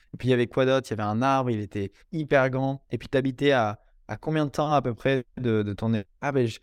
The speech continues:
je sais plus, mais je me souviens qu'on pouvait y aller à pied. Et là, je vais te demander de te souvenir,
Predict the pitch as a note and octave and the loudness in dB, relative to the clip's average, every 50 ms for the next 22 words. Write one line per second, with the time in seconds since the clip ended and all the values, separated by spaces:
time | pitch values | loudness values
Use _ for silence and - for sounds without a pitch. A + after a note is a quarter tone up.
0 | _ _ _ - - C#3+ B2+ - D#3+ D#3+ E3 D#3+ C#3+ B2 B2+ B2 B2 A#2 - C3 | _ _ _ -6 -4 -4 -4 0 0 0 2 2 2 2 2 0 -2 -2 -2 -2
1 | C3+ C3+ C3+ C3 A#2+ A2+ A2+ A2+ A#2 A#2+ A#2+ A2+ A#2 A2+ A2 G#2 - - D#3 F3 | 0 0 0 0 -2 -2 0 0 2 2 2 4 4 4 2 0 0 0 0 -2
2 | F#3+ - _ - A#2+ B2+ C#3 D3+ E3+ G#3+ A#3 G#3+ F3+ D3+ C3+ B2+ B2+ B2+ B2 B2 | -2 -4 _ 0 0 2 2 4 4 4 4 4 2 0 -2 -2 0 0 0 0
3 | B2 B2+ A2+ - - - B2 - - A#2 - - B2+ B2+ D3+ F3+ G#3+ F#3+ - | 0 0 -2 -2 -8 -14 -10 -6 -6 -6 -4 -4 -4 -2 0 0 0 -2 -4